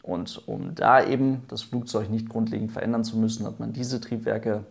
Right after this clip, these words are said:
etwas höher und etwas weiter vorne, quasi vor den Tragflächen angebracht, damit sie unter das Flugzeug passen. Die F A A beschreibt in ihrem offiziellen Bericht das daraus resultierende Problem so: „In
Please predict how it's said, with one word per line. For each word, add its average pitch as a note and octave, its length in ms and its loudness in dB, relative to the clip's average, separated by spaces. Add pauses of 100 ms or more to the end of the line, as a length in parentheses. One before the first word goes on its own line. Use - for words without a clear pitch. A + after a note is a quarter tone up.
(120)
etwas - 480 -8
höher C#3+ 400 6 (240)
und - 140 -6
etwas - 340 -2
weiter A#2 280 -4
vorne, A2+ 600 4 (240)
quasi A2 400 0
vor B2 320 4
den G#2+ 160 0
Tragflächen G#2 640 -4
angebracht, A2 680 -4 (360)
damit A#2+ 260 -2
sie - 280 -4 (160)
unter - 220 -2
das - 80 -4
Flugzeug A#2+ 400 -2
passen. - 340 -4 (320)
Die - 100 -2
F - 160 6
A B2 60 6
A C3+ 320 8
beschreibt B2 500 4
in A2+ 100 2
ihrem A2 220 4
offiziellen A#2 640 4
Bericht A#2+ 400 4
das A2 160 -2
daraus C3 540 6
resultierende A#2 680 4
Problem A2+ 680 4
so: G#2 340 0 (560)
„In C#3 480 6